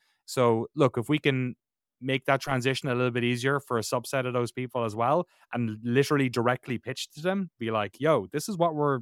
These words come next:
spending the money on. This is all the work that goes on behind the scenes. You only get to see the finished version. This is what I look like on a Monday morning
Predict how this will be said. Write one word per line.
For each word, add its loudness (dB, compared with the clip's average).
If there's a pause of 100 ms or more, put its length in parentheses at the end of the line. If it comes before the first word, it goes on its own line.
spending -4
the 0
money 4
on. -8
This -2
is 4
all 6
the 4
work 2
that -16
goes -2
on 0
behind -6
the -8
scenes. -10 (280)
You 4
only 4
get 2
to -12
see -2
the -2
finished -4
version. 0 (360)
This 0
is -2
what 4
I 4
look 0
like 2
on 2
a 2
Monday 2
morning 0